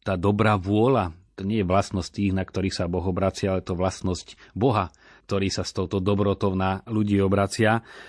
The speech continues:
Hovorí už samotný Lukáš v ďalšom verši, že je to radosť určená všetkým ľuďom. Tak už tu máme odpoveď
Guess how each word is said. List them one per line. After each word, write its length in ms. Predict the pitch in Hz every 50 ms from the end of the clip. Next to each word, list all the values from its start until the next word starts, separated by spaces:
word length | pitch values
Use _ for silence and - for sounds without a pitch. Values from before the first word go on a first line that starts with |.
| - -
Hovorí 400 | 82 92 95 104 104 104 101 107
už 160 | 107 98 -
samotný 400 | - 104 104 107 107 - 131 120
Lukáš 400 | 101 104 107 101 - 107 107 101
v 80 | 101 101
ďalšom 320 | 98 101 98 - 110 104
verši, 400 | 101 104 104 98 - - - 117 127 123 - - - - - -
že 80 | - 101 104
je 60 | 104
to 80 | - 110 101
radosť 480 | 107 117 117 123 117 113 - - 135
určená 400 | 113 104 - - 113 110 110 104
všetkým 400 | - - 120 110 - - 123 117
ľuďom. 400 | 117 120 123 110 101 82 80 76 - _ _ _ _ _ _ _ _ _ -
Tak 160 | 107 107 101
už 80 | - -
tu 80 | 147
máme 240 | 147 143 120 95 92
odpoveď 640 | 92 98 101 - _ - 98 95 113 113 - -